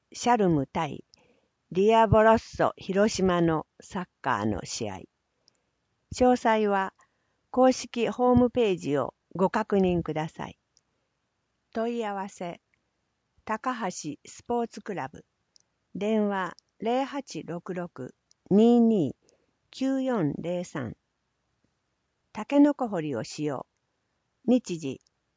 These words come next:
五月二十一日、日曜日、九時三十分から十一時。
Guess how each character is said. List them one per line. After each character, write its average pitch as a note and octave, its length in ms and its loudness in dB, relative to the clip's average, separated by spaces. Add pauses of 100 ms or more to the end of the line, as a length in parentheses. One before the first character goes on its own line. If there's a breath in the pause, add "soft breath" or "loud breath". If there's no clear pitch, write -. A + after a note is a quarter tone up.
(120)
五 A#3+ 180 0
月 G3 460 -4 (100)
二 A3+ 220 4
十 E3 240 -4
一 C#3+ 260 -2
日、 D#3 480 0 (180)
日 F#3 380 0
曜 E3+ 240 -2
日、 - 200 -18 (640)
九 C4 140 -6
時 F#3+ 280 -8
三 A3+ 320 2
十 A#3+ 160 -6 (100)
分 C#3+ 240 -2
か C3 160 -12
ら B2+ 180 -16 (300)
十 G#3 320 -2
一 F#3 300 -10
時。 - 180 -16